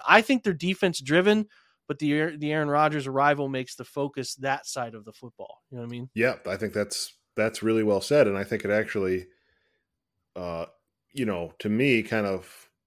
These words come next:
Speaker 2: uh, I, we, maybe we'll talk about this a little bit later, but kind of plants the seeds of their potential downfall, because they're, you're absolutely right that the whole season hinges on Aaron Rodgers,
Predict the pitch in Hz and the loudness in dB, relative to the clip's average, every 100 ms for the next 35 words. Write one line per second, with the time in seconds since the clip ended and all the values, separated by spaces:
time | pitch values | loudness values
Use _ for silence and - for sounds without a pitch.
0 | - 92 85 85 82 _ _ _ 95 95 | -14 -8 -6 -8 -10 _ _ _ -10 -8
1 | 95 101 107 101 92 98 107 98 92 95 | -8 -6 -4 -4 -4 -4 -4 -4 -6 -6
2 | 92 - 95 90 80 120 101 85 - 104 | -6 -4 -4 -4 -2 -2 -2 -6 -8 -8
3 | 87 - 107 104 - 98 117 110 104 90 | -8 -4 -4 -4 -8 -4 -2 -2 -6 -6
4 | 90 95 110 107 92 78 87 120 120 87 | -6 -4 -4 -4 -4 -6 -4 -6 -2 -2
5 | 80 78 87 92 87 82 - - _ _ | -2 -4 -6 -4 -4 -4 -12 -16 _ _
6 | _ _ _ _ _ _ _ _ 107 95 | _ _ _ _ _ _ _ _ 2 4
7 | 90 95 - _ 110 101 98 110 - 107 | 4 0 -6 _ -4 0 0 0 -2 -4
8 | 87 101 104 80 90 85 82 123 113 107 | -2 0 0 -2 -8 -8 0 6 6 6
9 | - 113 101 98 92 113 107 107 95 95 | 2 0 0 -4 -2 0 0 -2 -4 -2
10 | 95 92 87 98 110 90 85 85 | -2 -2 -2 -2 -4 -4 -6 -8